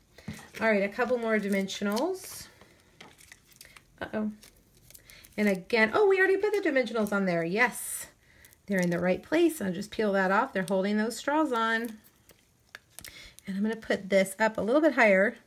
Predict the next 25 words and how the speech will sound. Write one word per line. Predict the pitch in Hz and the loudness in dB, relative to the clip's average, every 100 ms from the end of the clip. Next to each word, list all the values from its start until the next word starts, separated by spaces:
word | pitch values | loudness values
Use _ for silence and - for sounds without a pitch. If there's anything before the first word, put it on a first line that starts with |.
| _ _ _ _ _ _ _ | _ _ _ _ _ _ _
than | - 202 | -8 -4
I | |
did | 196 190 | -2 0
last | 190 180 - | 2 2 -2
time, | 175 | -6
'cause | - 190 | -6 -8
I | 185 | -8
thought | - 208 - - | -2 -2 -2 -2
last | 220 220 - | -2 -2 -4
time | 185 180 - | -2 -2 -4
it | 214 214 | -10 -8
should | - | -6
have | 190 | -6
gone | 185 180 | -4 -4
a | |
little | 175 170 | -4 -6
bit | - | -8
higher. | - - - 214 _ _ _ _ - _ _ _ - - - _ - - | -6 -6 -6 -12 _ _ _ _ -20 _ _ _ -20 -20 -20 _ -18 -6
All | 196 208 | -2 2
right, | 196 196 - - - - - - _ _ - 208 | 4 4 2 -6 -12 -12 -12 -20 _ _ -6 4
last | 226 339 - | 6 6 0
thing | 220 220 233 | -2 0 0
is | 220 | -2
a | 185 | -4
sentiment. | - 285 277 196 226 262 - | 2 2 2 -2 -2 -4 -12